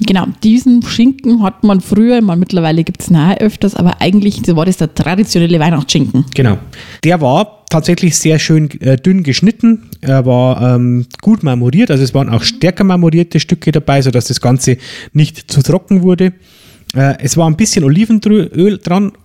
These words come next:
Speaker 2: was mich am Anfang irritiert hat, dass auch Salz drüber gestreut wurde. Das habe ich bisher jetzt so nicht gekannt. Ähm,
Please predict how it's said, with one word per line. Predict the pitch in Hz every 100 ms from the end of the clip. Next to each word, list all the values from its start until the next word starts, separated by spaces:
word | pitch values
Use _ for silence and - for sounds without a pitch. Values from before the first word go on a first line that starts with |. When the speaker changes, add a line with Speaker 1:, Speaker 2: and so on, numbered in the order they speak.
| _ -
Speaker 2:
was | 131 165
mich | 175 156
am | 151
Anfang | 135 170 175
irritiert | 139 143 - 185
hat, | 180 -
dass | 143 -
auch | 117 123 - - -
Salz | - - 123 170 - -
drüber | 190 196
gestreut | 196 - - 170 -
wurde. | 185 170
Das | 135 -
habe | 131 147
ich |
bisher | - 143 131
jetzt | 120 -
so | 131 110 -
nicht | 123 190 -
gekannt. | 190 - 170 202 - - - - - - - -
Ähm, | 135 147 151